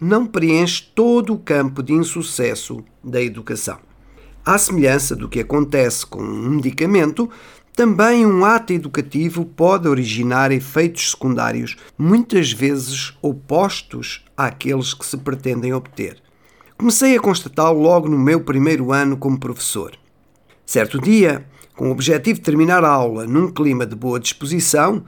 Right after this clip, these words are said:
e como a conversa se proporcionava, disse aos meus alunos: "Olhem que quem não for do Sporting não pode passar de ano." No dia seguinte,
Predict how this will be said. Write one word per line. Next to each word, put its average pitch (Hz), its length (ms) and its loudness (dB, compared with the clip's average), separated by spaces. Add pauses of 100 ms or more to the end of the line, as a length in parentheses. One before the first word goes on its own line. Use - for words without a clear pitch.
(220)
e 143 80 -6
como 151 320 2
a 131 60 2
conversa 139 560 0
se 107 180 -6
proporcionava, 139 920 -2 (280)
disse 233 400 2
aos 143 200 2
meus 160 240 2
alunos: - 480 -12 (560)
"Olhem 202 260 4
que 131 120 -4
quem 180 220 2
não 131 200 2
for 143 260 2
do 120 100 -4
Sporting 131 760 -4 (120)
não 403 280 0
pode 139 340 2
passar 208 380 2
de 302 80 2
ano." 190 340 2 (640)
No 359 180 6
dia 135 240 0
seguinte, 160 640 0